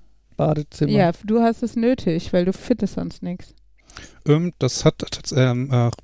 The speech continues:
Speaker 3: ich war bei jemandem bis-, zu Besuch, da waren tatsächlich die Räume so beschriftet und der Grund war einfach, die, äh, Person hatte bei ihr wohl einen Mitbewohner,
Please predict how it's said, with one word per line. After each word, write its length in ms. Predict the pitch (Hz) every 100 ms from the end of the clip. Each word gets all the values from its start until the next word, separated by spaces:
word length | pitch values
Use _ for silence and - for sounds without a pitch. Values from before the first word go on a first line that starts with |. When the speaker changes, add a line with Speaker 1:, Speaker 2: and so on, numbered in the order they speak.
| -
Speaker 3:
ich 160 | 139 -
war 100 | 135
bei 160 | 185 175
jemandem 300 | 160 160 156
bis-, 180 | 143 -
zu 160 | -
Besuch, 300 | 135 123 156
da 200 | - 135
waren 160 | 123 143
tatsächlich 420 | 131 - 185 139
die 280 | - 120 120 - - - -
Räume 460 | 110 117 143 139 139
so 220 | 135 127
beschriftet 640 | 123 117 - 127 - 185 -
und 400 | 139 127 135 139 -
der 160 | 135
Grund 320 | 131 123 151
war 100 | 160 139
einfach, 360 | 147 - 147
die, 420 | - 135 131 143 - - - - - -
äh, 220 | 127 127
Person 680 | - 123 - 139 156 160 127
hatte 280 | 147 - 143
bei 160 | 135
ihr 160 | 143 147
wohl 100 | 139
einen 140 | 123
Mitbewohner, 600 | 123 - 180 165 185 240